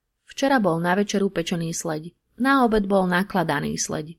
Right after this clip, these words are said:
Silná aróma, čo sa šírila po schodisku, naznačovala, že na raňajky bude údený sleď. „Ak neplánuješ ešte nejako obšťastniť zvedavosť pani Berdovej,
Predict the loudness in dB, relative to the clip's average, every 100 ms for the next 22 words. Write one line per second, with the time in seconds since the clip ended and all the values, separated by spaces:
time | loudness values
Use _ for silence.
0 | _ -10 -2 2 2 2 2 4 4 4
1 | 2 0 -2 -2 0 2 2 0 -4 -4
2 | -2 0 -2 -2 -2 -2 -2 -2 -2 0
3 | 2 2 2 _ _ _ _ -2 2 4
4 | 4 4 4 0 -2 -4 -2 0 -2 0
5 | 0 2 0 -2 -6 -8 -8 -12 _ _
6 | _ _ _ 0 0 4 4 6 6 6
7 | 4 0 -2 -2 -2 2 0 0 -2 -4
8 | 0 0 2 -2 -2 2 4 4 2 -2
9 | -4 -4 -2 0 0 0 2 2 2